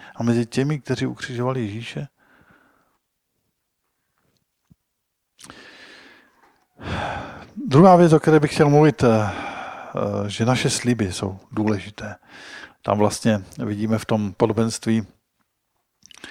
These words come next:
jasné, že otec představuje Boha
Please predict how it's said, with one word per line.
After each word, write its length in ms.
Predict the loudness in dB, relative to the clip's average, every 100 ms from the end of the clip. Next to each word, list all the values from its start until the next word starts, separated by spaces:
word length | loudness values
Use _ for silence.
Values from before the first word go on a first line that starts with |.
| -20 -20 -20 _ -4
jasné, 300 | -4 0 2
že 300 | 4 2 0 -10 -6
otec 340 | 0 0 0
představuje 460 | -2 -2 0 0 2
Boha 440 | 4 4 2 -2